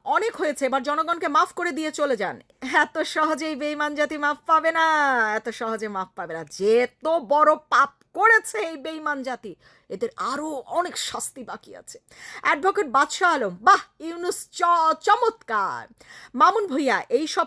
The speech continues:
খেলা বাদ দেন। ফজলে রাব্বি মিতুল, হাই আল্লাহ খালেদ। মেহেদী হাসান, দেখুন যেটা ভালো মনে করুন। জি। মাসুদ রানা,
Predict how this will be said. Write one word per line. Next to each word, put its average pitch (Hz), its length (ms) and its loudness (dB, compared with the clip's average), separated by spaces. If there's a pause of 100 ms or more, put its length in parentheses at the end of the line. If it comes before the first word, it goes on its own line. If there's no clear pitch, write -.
খেলা 247 200 -2
বাদ 180 360 0
দেন। 139 240 -8 (400)
ফজলে 349 380 4
রাব্বি 349 540 0 (160)
মিতুল, 262 560 -2
হাই 240 380 -2
আল্লাহ 320 360 0
খালেদ। 254 520 -2 (340)
মেহেদী 415 240 4
হাসান, 294 400 2
দেখুন 285 360 2
যেটা 254 200 -2
ভালো 208 240 -4
মনে 190 220 -8
করুন। 131 380 -14 (100)
জি। 175 340 -10
মাসুদ 226 440 0
রানা, 214 240 0